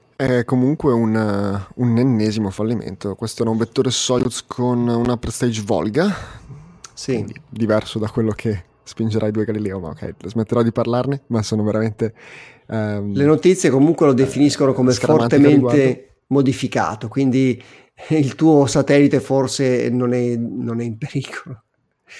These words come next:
Speaker 1: No, vabbè, il, il, il, non, il Fregat ci ha già fregato un'altra volta, di conseguenza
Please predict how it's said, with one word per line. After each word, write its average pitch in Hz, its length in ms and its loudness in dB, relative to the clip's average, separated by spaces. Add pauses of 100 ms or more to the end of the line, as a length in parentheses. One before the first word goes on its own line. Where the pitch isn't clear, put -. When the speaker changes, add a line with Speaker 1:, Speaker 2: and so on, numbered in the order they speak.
(1700)
Speaker 1:
No, 151 240 2
vabbè, 104 380 0
il, 87 680 -8 (280)
il, 92 380 -12
il, 95 160 -10
non, 110 240 -2 (260)
il 113 80 -10
Fregat 123 720 0
ci 107 160 -6
ha 113 40 2
già 110 180 0
fregato 110 520 -2
un'altra 107 280 -4
volta, 76 320 -8
di 90 80 -10
conseguenza 101 680 -6